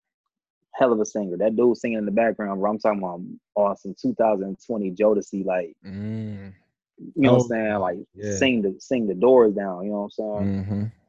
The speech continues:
Speaker 1: I just did a song with my boy Stefan For You. That's Young Jock's artist. I just
Speaker 2: Okay.
Speaker 1: did a song with him last night. That dude dope as hell. Literally just
Speaker 2: Okay.
Speaker 1: did it probably less than twenty-four hours ago. Um, Sean Ski is my main producer.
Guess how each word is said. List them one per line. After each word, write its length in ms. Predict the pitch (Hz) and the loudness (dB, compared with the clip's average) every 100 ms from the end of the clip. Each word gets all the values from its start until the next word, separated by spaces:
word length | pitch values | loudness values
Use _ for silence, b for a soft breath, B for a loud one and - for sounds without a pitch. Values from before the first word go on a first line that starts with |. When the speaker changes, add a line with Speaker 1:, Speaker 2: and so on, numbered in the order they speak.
| _ - | _ -6
Speaker 1:
I 40 | |
just 80 | 110 107 | -2 0
did 60 | |
a 60 | 107 | -2
song 240 | 113 104 | 0 0
with 80 | 101 | 0
my 80 | 98 | 0
boy 340 | 98 104 98 | 2 2 2
Stefan 480 | 95 - 98 110 107 | -2 -8 -4 0 -2
For 100 | - | -2
You. 300 | 101 113 107 110 - | 0 0 0 -4 -6
That's 160 | 95 104 | -6 -4
Young 200 | 98 98 | -4 0
Jock's 260 | 107 - | 0 0
artist. 380 | 95 92 95 _ _ _ - | -4 -4 -4 _ _ _ -10
I 20 | 95 | -6
just 120 | 101 | -2
Speaker 2:
Okay. 80 | 98 | 0
Speaker 1:
did 120 | 101 | 0
a 40 | 92 | 0
song 220 | 107 98 | -4 -4
with 100 | 104 | -4
him 300 | 107 95 90 | -4 -4 -2
last 280 | 98 95 92 | 0 0 -2
night. 200 | 104 92 | -4 -2
That 160 | 101 | -2
dude 240 | 92 90 87 | -2 -6 -4
dope 160 | 87 95 | -6 -8
as 80 | - | -8
hell. 260 | 92 90 98 | -6 -6 -8
Literally 300 | 98 95 90 101 | -8 -6 -4 -6
just 120 | 101 | -4
Speaker 2:
Okay. 120 | 98 92 | -2 0
Speaker 1:
did 160 | 98 | -2
it 100 | 90 - | -4 0
probably 220 | 101 87 | 0 2
less 180 | 95 98 | 0 -4
than 100 | 92 | -8
twenty-four 360 | - 95 90 90 | -14 -12 -8 -6
hours 160 | 90 85 | -6 -8
ago. 240 | 87 87 - _ _ _ _ _ _ _ _ _ _ _ _ _ - | -12 -12 -14 _ _ _ _ _ _ _ _ _ _ _ _ _ -4
Um, 360 | 104 101 95 98 | 0 2 0 -2
Sean 260 | - 123 | 0 2
Ski 220 | 117 147 131 | 2 4 4
is 80 | |
my 100 | 104 | 4
main 220 | 104 110 104 | 0 -2 -2
producer. 460 | 101 113 104 95 | 0 0 0 -6